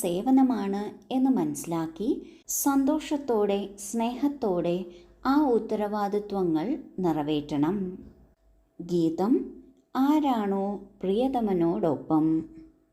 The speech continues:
ധാരണയ്ക്കുള്ള മുഖ്യസാരം. ഒന്ന്, എത്ര സമയം ലഭിക്കുന്നുവോ അത്രയും സമയം ആത്മീയ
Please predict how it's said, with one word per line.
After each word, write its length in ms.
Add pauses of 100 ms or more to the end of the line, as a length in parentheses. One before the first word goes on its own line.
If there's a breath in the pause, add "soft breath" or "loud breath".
(1000)
ധാരണയ്ക്കുള്ള 880 (340)
മുഖ്യസാരം. 880 (680)
ഒന്ന്, 420 (560 loud breath)
എത്ര 320
സമയം 480
ലഭിക്കുന്നുവോ 760 (500 loud breath)
അത്രയും 500 (100)
സമയം 380 (420 loud breath)
ആത്മീയ 560